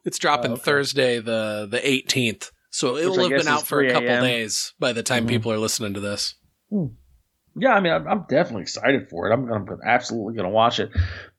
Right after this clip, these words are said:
Speaker 2: But I mean, once again, to, to, to contrast it the way I used to be,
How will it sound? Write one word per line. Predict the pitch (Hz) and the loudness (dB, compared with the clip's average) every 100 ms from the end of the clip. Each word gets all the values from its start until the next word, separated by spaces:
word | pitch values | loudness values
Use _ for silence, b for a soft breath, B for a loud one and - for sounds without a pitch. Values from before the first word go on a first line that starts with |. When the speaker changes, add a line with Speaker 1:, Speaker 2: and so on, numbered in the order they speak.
| - | 2
Speaker 2:
But | 151 | 4
I | 151 | 6
mean, | 156 135 | 4 0
once | 113 127 110 147 143 | -4 -12 0 0 4
again, | 151 139 | 4 4
to, | 131 - | 2 0
to, | 135 117 - | -2 -2 -2
to | 127 117 107 - _ _ _ _ _ _ _ - | -4 -2 -4 -10 _ _ _ _ _ _ _ 0
contrast | 135 139 131 135 - | 2 2 4 2 0
it | 123 | -6
the | - | -6
way | 117 110 | 0 2
I | 104 | 2
used | 113 131 - | 0 -2 -2
to | |
be, | 110 101 104 | -2 0 -2